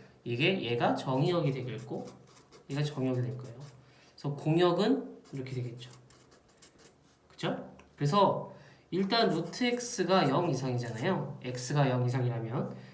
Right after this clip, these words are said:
그래서 루트 X 마이너스 일은 마이너스 일 이상이겠죠? 음, 여기서 마이너스 일씩 해주면은.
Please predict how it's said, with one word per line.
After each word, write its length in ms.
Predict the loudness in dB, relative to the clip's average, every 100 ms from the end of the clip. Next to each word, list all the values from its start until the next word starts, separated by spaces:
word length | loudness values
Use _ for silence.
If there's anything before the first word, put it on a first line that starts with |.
| -20 -2
그래서 340 | 2 2 0 -8 -8
루트 300 | -6 -4 -2
X 320 | -2 -2 -4
마이너스 520 | -2 0 0 0 0 0
일은 560 | 2 2 2 0 -4 -12 -20 -20 -20 -16
마이너스 380 | -6 0 0 2
일 140 | 2 2
이상이겠죠? 760 | 2 2 0 -2 -4 -6 -6 -14 -20 _ _ -4
음, 240 | -2 -2
여기서 260 | -4 -4 -2
마이너스 340 | 0 0 0
일씩 220 | 0 -2
해주면은. 600 | -8 -4 -4 -4 -6 -10